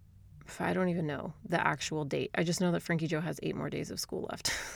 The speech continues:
<laughs> She's homeschooling, so her, like, actual final day of school is, is very different. But I, I know that, like, she's going back into the school system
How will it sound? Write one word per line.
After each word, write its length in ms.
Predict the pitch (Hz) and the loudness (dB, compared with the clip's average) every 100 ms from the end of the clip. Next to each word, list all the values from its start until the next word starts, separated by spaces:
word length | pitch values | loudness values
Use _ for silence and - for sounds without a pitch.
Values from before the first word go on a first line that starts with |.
| 226 277 - | -2 -2 0
<laughs> 540 | 233 - - - - | -2 -2 -6 -6 -6
She's 240 | - 247 214 | 6 8 12
homeschooling, 680 | 254 247 262 240 220 202 214 | 12 12 12 12 12 12 12
so 380 | 220 190 175 170 - - | 12 12 12 10 -2 -16
her, 240 | - 226 226 | 12 12 12
like, 220 | 208 208 | 12 12
actual 460 | 185 180 - 180 175 | 12 12 10 8 8
final 400 | - 175 175 170 | 12 12 12 8
day 180 | 165 | 6
of 120 | 165 156 | 6 2
school 300 | - 170 156 | 2 4 6
is, 160 | 165 | 4
is 240 | 170 175 165 | 2 2 8
very 180 | 170 | 8
different. 420 | 156 165 160 - 170 | 8 4 0 2 10
But 140 | 190 | 12
I, 160 | 185 180 | 12 12
I 100 | - | 8
know 280 | 185 190 190 | 10 12 12
that, 180 | 180 - | 10 8
like, 320 | 165 160 - - - - - | 6 4 0 -14 -20 -16 -4
she's 280 | - 208 | 2 4
going 260 | 185 202 180 | 8 8 10
back 300 | 175 170 - | 10 10 8
into 440 | - 170 170 - | 2 2 4 2
the 100 | 160 | 2
school 280 | 160 - 165 | 0 2 4
system 560 | 156 - 156 175 175 | 4 0 2 4 4